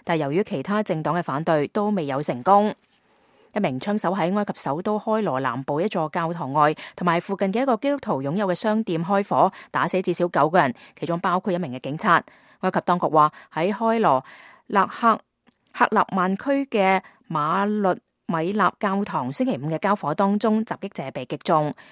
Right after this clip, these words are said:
埃及衛生部發言人話，襲擊當中有五個人受傷，其中亦都包括一名嘅警察。埃及衛生部話，槍手喺交火當中喪生，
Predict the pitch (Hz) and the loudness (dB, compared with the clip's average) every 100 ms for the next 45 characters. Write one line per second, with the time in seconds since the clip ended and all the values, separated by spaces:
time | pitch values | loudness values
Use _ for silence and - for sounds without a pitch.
0 | - - 202 160 151 214 214 160 143 156 | -10 -2 0 0 -2 -2 0 0 -2 -4
1 | 143 131 139 143 - - 202 226 214 233 | -6 -6 0 2 2 -4 -4 -2 0 0
2 | 226 143 135 151 147 156 120 139 - 226 | 0 2 0 -2 0 0 0 -4 4 4
3 | 226 - 131 170 165 190 202 185 202 185 | 4 -2 -8 -6 -4 -4 -4 -4 -2 -2
4 | 202 185 220 139 139 147 180 151 - - | -2 -4 -6 -8 -8 0 4 4 2 -20
5 | - - 226 202 147 208 202 165 156 151 | -20 -2 0 2 -2 -2 -2 0 6 6
6 | - - 214 202 165 170 170 196 175 151 | 4 -2 -4 -2 -4 -4 -2 -2 0 -2
7 | 196 208 208 185 185 233 | 0 0 0 0 2 2